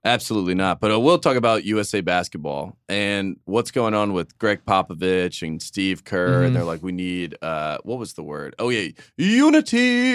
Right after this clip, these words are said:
Speaker 2: Mm-hmm.
Speaker 1: They said they needed team unity with U S A. There's a lot of players that don't wanna play with U S A. Is this the Paul George ripple effect from when he hurt his leg 'cause Coach K made him play in that little, you know, display showcase game?
Speaker 2: Mm-hmm.
Speaker 1: We don't know.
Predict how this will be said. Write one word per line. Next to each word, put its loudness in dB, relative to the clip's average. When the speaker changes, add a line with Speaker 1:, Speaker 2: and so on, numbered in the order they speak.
Speaker 2:
Mm-hmm. 4
Speaker 1:
They -10
said -4
they 0
needed -4
team -8
unity -2
with -4
U -4
S -4
A. 0
There's -8
a -6
lot -2
of -6
players -2
that -6
don't -6
wanna -8
play 0
with -6
U -2
S -6
A. -2
Is -10
this -14
the -18
Paul -4
George -8
ripple -2
effect -2
from -10
when -8
he -8
hurt -6
his -10
leg 4
'cause -8
Coach -6
K -2
made -4
him -6
play -2
in -2
that -4
little, -4
you -6
know, -6
display -6
showcase -4
game? 0
Speaker 2:
Mm-hmm. -2
Speaker 1:
We -2
don't -6
know. 2